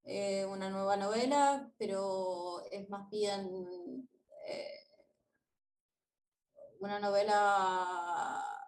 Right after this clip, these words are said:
bastante onírica, eh, de realismo mágico. Eh, la verdad es que el realismo mágico y el terror son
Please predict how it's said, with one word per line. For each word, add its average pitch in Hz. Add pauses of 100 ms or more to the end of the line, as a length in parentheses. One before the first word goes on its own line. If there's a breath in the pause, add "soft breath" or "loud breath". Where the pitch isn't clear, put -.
(260)
bastante 202
onírica, 269 (880)
eh, 190
de 190
realismo 190
mágico. 262 (960)
Eh, 185 (880)
la 196
verdad 196
es 220
que 240
el 220
realismo 240
mágico 247
y 233
el 226
terror 220
son 226